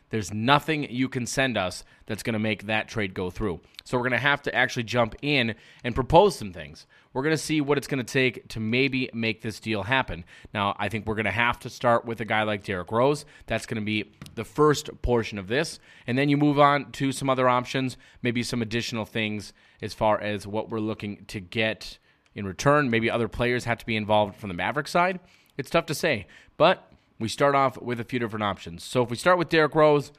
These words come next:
we jump over to the Mavericks, take a look, adding, of course, Dennis Smith Junior. And right off the bat, you realize those two don't work financially.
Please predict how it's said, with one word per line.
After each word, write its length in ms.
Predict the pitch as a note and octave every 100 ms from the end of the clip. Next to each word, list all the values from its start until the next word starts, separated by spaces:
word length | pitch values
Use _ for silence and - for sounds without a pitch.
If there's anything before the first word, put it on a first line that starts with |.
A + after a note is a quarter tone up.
| _ _ _
we 120 | - B2
jump 280 | C#3 C3 -
over 440 | B2+ B2 B2+ B2 - _ _
to 580 | - - D#3+ D#3 D#3 D#3 A#2+
the 320 | A#2+ A#2 A2+ A2+
Mavericks, 640 | A2+ A2 A2 G#2+ G#2 - -
take 200 | - A2+ A2
a 40 |
look, 280 | G#2+ A2 - -
adding, 500 | G#2 A2 G#2+ G#2 G#2+ _ -
of 120 | - -
course, 440 | - C#3+ B2 - - _
Dennis 220 | - G#2+
Smith 140 | G2 F2+
Junior. 420 | C3+ F#3+ G3 F#3 - _ _ _ _ _ _ _ _
And 220 | C3 B2+ B2
right 200 | B2 D#3
off 100 | D3+
the 60 | C3+
bat, 260 | C#3 C3
you 80 | A#2
realize 440 | A#2+ A#2+ A2+ A2+ G#2
those 280 | G#2+ B2+ B2
two 260 | - C3 A#2
don't 400 | G#2+ A2+ A2+ G#2
work 300 | A2 G#2+ -
financially. 680 | G#2 G2+ C#3 C3+ F#2 E2